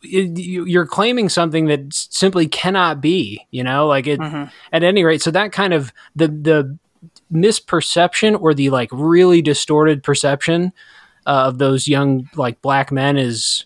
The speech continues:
Speaker 1: something that, yes, that, yeah, that was a s-, really striking moment. And the, the police officer interaction, you could say, had the same kind of effect going on.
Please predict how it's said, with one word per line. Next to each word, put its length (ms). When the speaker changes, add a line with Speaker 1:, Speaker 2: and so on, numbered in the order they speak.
Speaker 1:
something 380
that, 120
yes, 300
that, 280
yeah, 220
that 100
was 120
a 40
s-, 180
really 200
striking 460
moment. 440
And 100
the, 200
the 200
police 300
officer 400
interaction, 480
you 120
could 140
say, 180
had 180
the 60
same 340
kind 320
of 380
effect 360
going 260
on. 260